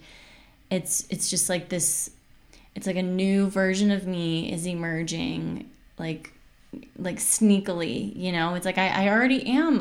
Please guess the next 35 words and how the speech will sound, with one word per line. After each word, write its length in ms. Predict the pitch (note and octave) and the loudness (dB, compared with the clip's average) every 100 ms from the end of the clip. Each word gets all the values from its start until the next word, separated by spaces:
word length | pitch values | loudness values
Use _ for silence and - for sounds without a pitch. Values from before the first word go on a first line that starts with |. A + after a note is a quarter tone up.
| - | 0
like, 160 | F#3+ G3+ | -2 2
a 60 | |
new 240 | G3 F#3+ F#3+ | 2 2 0
version, 600 | F#3+ F#3+ F#3+ F3 E3+ E3 - - - | -2 0 0 -2 -4 -6 -14 -20 -6
a 120 | - | -4
completely 400 | G#3 B3 C#4 D4 | 2 2 4 2
different 300 | A#3+ G#3 F#3+ | 0 0 0
person 280 | G3 F3+ F3+ | -2 -4 -4
than 140 | E3 E3 | -4 -4
I 80 | |
was, 360 | E3+ E3+ D#3+ D#3+ | -4 -2 -4 -4
like, 120 | E3+ | -6
at 140 | F3 F3 | -8 -8
the 40 | |
beginning 440 | F#3 F#3 F3 F3+ | -6 -4 -4 -4
of 140 | E3+ E3+ | -6 -8
the 80 | F3 | -4
year. 640 | G3+ A3 G#3 F3+ - - - - - - _ _ _ | 0 2 2 0 -2 -6 -12 -20 -20 -20 _ _ _
But 160 | G#3 G3 | 4 6
I'm 260 | F#3+ F#3+ F#3 | 6 4 2
yet 460 | F#3 F#3 - - | 2 2 0 -4
not, 800 | F3+ F3 E3 E3+ E3+ - - - - - | -2 0 0 0 0 -4 -8 -12 -10 -6
like, 200 | E3 E3 | -6 -2
where 260 | F3+ E3+ | -2 2
I 120 | E3 | 2
wanna 280 | D#3+ D#3 D#3 | 0 -2 -4
be. 560 | D3+ D#3 D3+ E3 G#3+ C4 | -6 -4 -2 0 2 4
But 180 | G#3 F3+ | 2 0
it's 140 | F3 | -2
like, 280 | F3+ E3+ - | -2 -2 -4
is 200 | F#3 F3 | -2 0
where 180 | F3 F3 | 0 2
I 140 | F3 F3 | 2 2
wanna 260 | E3+ F3 | 0 -2
be 400 | E3+ D#3+ E3+ F3 | -4 -4 -2 -4